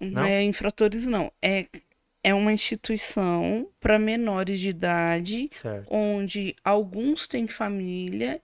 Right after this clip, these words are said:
Speaker 2: e outros não. Alguns
Speaker 1: Uhum.
Speaker 2: estão pra adoção e outros estão temporariamente nessa casa, até que a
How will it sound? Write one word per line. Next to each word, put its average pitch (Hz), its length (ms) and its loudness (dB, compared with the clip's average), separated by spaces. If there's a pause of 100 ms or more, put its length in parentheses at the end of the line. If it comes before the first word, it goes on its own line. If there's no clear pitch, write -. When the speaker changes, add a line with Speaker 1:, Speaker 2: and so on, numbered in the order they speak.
Speaker 2:
e 226 100 0
outros 214 560 -2
não. 202 340 2 (260)
Alguns 202 560 2
Speaker 1:
Uhum. 202 40 -4
Speaker 2:
estão 180 340 -6
pra 190 200 -4
adoção 220 720 -2 (380)
e 277 160 2
outros 247 520 4
estão 233 300 -4
temporariamente 240 1120 0
nessa 220 300 0
casa, 247 500 2 (400)
até 247 320 0
que 254 140 -6
a 262 180 -2